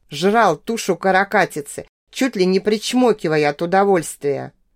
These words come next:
Какой, однако, у него отменный аппетит! Бя, как невкусно! Для меня, но, по всей видимости, не для короля нежити. "Аруна!" Услышала я крик Ансгара,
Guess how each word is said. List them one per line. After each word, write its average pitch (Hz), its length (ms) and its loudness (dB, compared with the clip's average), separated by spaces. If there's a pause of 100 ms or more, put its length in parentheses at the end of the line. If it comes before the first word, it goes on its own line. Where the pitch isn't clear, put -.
Какой, 226 640 2
однако, 196 460 0
у 175 100 2
него 185 260 2
отменный 165 720 0
аппетит! 170 680 -6 (400)
Бя, 147 640 2 (280)
как - 340 -2
невкусно! 185 920 -2 (280)
Для 165 240 0
меня, 208 460 0 (220)
но, 165 180 0
по 214 180 2
всей 240 260 -2
видимости, 233 600 -2
не 214 180 2
для 208 160 0
короля 226 520 2
нежити. 170 640 -4 (760)
"Аруна!" 262 840 4 (640)
Услышала 220 500 0
я 196 180 6
крик 214 280 0
Ансгара, 202 640 2